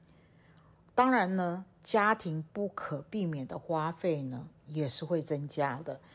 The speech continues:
那当然加加减减呢，整体而言呢，你们四月份的收入事实上还是令你们觉得很满意的。那双鱼座呢，花较多的时间呢，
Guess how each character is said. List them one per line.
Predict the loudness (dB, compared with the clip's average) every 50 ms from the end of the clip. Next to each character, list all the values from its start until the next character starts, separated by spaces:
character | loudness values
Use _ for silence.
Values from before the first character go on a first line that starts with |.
| -20 -20 -20 -20 -12
那 | -2 0 2 4 4 4 2 2
当 | 4 4 6 6
然 | 6 4
加 | 6 4 6
加 | 6 6 4
减 | 4 2 -2 -2 -2 -2
减 | 0 0 -2 0 0
呢， | -4 -6
整 | 0 2 2 2 2
体 | 0 -2 -2 0
而 | 2 2 0 0
言 | 0 -4 -6 -6 -6 -6 -6
呢， | -6 -8 -10 -14 -18 -20 -20 -20 -20 -20 -12 _
你 | -4 -4
们 | -2 -2 -2 -2 -4 -6 -6
四 | -6 -6 -2 0
月 | 2 4 4 4
份 | 6 4 2 2 2 0
的 | -2 -2
收 | 0 2 4 4 4 4
入 | 2 0 -2 -4 -4 -4
事 | -2 0 0 0 2
实 |
上 | 0 2 2 0 -2 -4 -10 -14 -20 _ _ _ _
还 | -10 -4 -2 0 2 2
是 | 4 2 2 2 0 -2 -2 0
令 | 0 0 2 2
你 | 0 -2
们 | -2 -2 -4 -4
觉 | -2 -4 -2
得 | 0 -2 -4 -2
很 | -4 -4 -2
满 | -2 -2 -2 -4 -4 -6
意 | -6 -6 -6 -6
的。 | -8 -10 -14 -14 -16 -20 -20 -20 -20 -20 -20 -20 -20 -20 -20 -20 -20 -20 -20 -4
那 | _ 0
双 | 2 6 6 4 6 6
鱼 | 2 2 2
座 | 6 6 6 6 6
呢， | 0 -2 -2 -4 -8
花 | 2 4 4 4 4
较 | 4 4 4 4 4
多 | 0 0 0 2
的 | 2 2
时 | 2 2 0 -2 -4
间 | -4 0 2 2 2 2 0 -4
呢， | -4 -6 -8